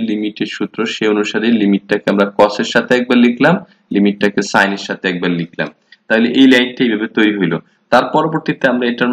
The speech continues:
মান, লিমিটের যে মডেলের সূত্র, এই সূত্র অনুসারে এটার মান ওয়ান, আর এখানে h এর মান যদি আমি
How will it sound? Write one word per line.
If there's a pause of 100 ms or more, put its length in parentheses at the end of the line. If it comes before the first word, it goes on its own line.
মান, (460)
লিমিটের
যে (120)
মডেলের
সূত্র, (120)
এই
সূত্র
অনুসারে
এটার
মান (100)
ওয়ান, (420)
আর (100)
এখানে (160)
h
এর
মান
যদি
আমি